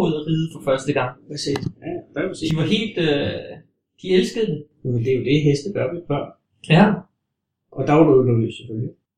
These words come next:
Speaker 1: Nej, det, nej. Der, der, nej, der var jeg faktisk ikke nervøs, faktisk. Du, det skulle jeg nok have været. Jeg er nervøs nu, når jeg tænker tilbage på det.
Speaker 2: <laughs> Det kan jeg godt forstå.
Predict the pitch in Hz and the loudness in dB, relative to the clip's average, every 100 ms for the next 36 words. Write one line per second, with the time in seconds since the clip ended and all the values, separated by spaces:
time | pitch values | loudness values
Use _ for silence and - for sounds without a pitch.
0 | _ _ - 202 214 240 247 208 208 - | _ _ -2 -2 0 0 2 0 -2 -8
1 | _ _ - 220 - 214 - 185 208 214 | _ _ -2 0 0 -2 -6 -2 0 2
2 | 220 269 202 202 214 202 190 196 - _ | 0 -4 -4 -4 -4 -4 -4 -6 -10 _
3 | _ _ _ _ 190 185 190 - - _ | _ _ _ _ -8 -6 -8 -10 -16 _
4 | _ _ 214 190 185 240 214 190 196 175 | _ _ 0 2 2 4 4 4 2 2
5 | 190 196 - _ 180 180 175 156 160 165 | 2 0 -6 _ 0 2 2 2 2 2
6 | 185 - 208 247 - - 185 175 175 160 | 2 0 0 0 -2 -4 -2 0 0 -2
7 | 143 156 208 233 170 - - - - - | -2 -2 0 -2 -6 -8 -14 -16 -14 -10
8 | 214 196 202 - 190 | -6 -4 -4 -4 -4